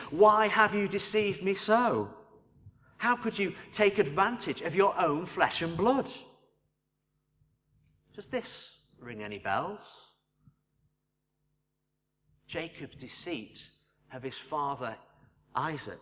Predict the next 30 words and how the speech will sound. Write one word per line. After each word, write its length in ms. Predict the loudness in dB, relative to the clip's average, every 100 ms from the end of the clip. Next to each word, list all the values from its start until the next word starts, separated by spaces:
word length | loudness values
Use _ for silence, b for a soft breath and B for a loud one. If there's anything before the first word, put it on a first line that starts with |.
| -16
should 240 | -14 -14 -14
be 60 |
fresh 680 | -18 -12 -8 -8 -10 -12 -12 -14
in 120 | -10
our 160 | -6 -4
mind. 640 | -2 -2 -4 -10 -18 -20 _ B B B -14
Just 400 | -4 -2 -2 -6
as 180 | -8
blind 640 | -2 4 6 4 0 -8 -12 B B
Isaac 420 | 0 2 2 0 0
was 100 | -4
previously 480 | 4 4 4 0 -4
tricked 380 | -2 -4 -4
into 180 | -8 -8
blessing 460 | -4 -4 -4 -6 -8
his 160 | -6
son 240 | -4 -4 -4
Jacob 500 | 0 2 0 -4 -6
instead 320 | -6 -4 -4
of 100 | 0
Esau, 540 | -2 -2 -6 -4 -6 B B B
now 200 | -2 -2
Jacob 580 | 0 0 0 -2 -6 -10 -10 B -18
has 140 | -14
fallen 380 | -8 -6 -6 -8
victim 460 | -8 -8 -8 -16 -14
to 180 | -12 -8
a 40 |
similar 520 | -4 -2 -2 -2 -4
scheme. 600 | -6 -4 -4 -4 -6 -14